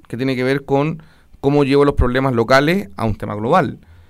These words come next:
Y ahí yo creo que la gente agradece, eh, un medio local, un me-, medio comunitario, que te explique en palabras simples los problemas que tiene el gobierno, los problemas que existen en el mundo, la desigualdad social, por ejemplo.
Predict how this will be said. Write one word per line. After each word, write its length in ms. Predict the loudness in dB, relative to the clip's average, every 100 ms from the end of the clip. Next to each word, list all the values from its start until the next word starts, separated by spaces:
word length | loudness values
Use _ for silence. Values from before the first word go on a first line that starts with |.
| -20 _
Y 160 | -4 2
ahí 140 | 2 2
yo 80 |
creo 140 | 2 2
que 80 | 0
la 80 | 0
gente 260 | -2 0
agradece, 600 | 2 4 2 0 -6 -8 -14 -20 -20 -20 -20 -14
eh, 460 | -6 -4 -2 -4 -8
un 160 | -2 2
medio 200 | 4 2
local, 300 | 2 2 2
un 140 | 2 -2
me-, 120 | -2
medio 220 | -2 -2
comunitario, 560 | -2 0 0 0 -2 -10 -20 -20 -8
que 100 | -4
te 80 | -2
explique 540 | 2 0 2 0 -2 -4
en 140 | -6
palabras 420 | -2 2 2 2
simples 640 | -2 -2 -2 -4 -10 -12 -18 _ _ _ _ _ -8
los 140 | -4
problemas 340 | 2 4 4 0
que 100 | -2
tiene 160 | -2
el 60 | 0
gobierno, 600 | 2 2 2 0 -4 -6
los 100 | -8
problemas 260 | -6 -6 -8
que 60 |
existen 220 | -10 -8
en 60 | -4
el 80 | 0
mundo, 600 | 0 0 -2 -4 -4 -8 -18 -14
la 160 | -8 -8
desigualdad 420 | -6 -6 -6 -6
social, 500 | -6 2 4 4 0
por 140 | -6
ejemplo. 480 | -8 -8 -8 -12